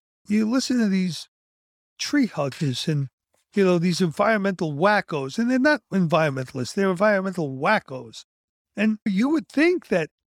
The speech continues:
it's tear down the forest and put it in the parking lot. And that's not the way it is.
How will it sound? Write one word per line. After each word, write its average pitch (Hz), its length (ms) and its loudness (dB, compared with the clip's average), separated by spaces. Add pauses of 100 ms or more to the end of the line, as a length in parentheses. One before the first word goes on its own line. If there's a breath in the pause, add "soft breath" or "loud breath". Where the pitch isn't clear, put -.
(360)
it's 180 260 -8
tear 214 320 2
down 190 220 2
the 160 80 -2
forest 196 480 -4
and 156 120 -2
put 208 180 0
it 190 40 2
in 185 80 0
the 151 80 -2
parking 240 480 0
lot. 127 300 -2 (480)
And 240 120 -2
that's 302 300 -2
not 349 220 2 (840)
the 240 80 -2
way 262 240 4
it 214 140 4
is. 285 480 0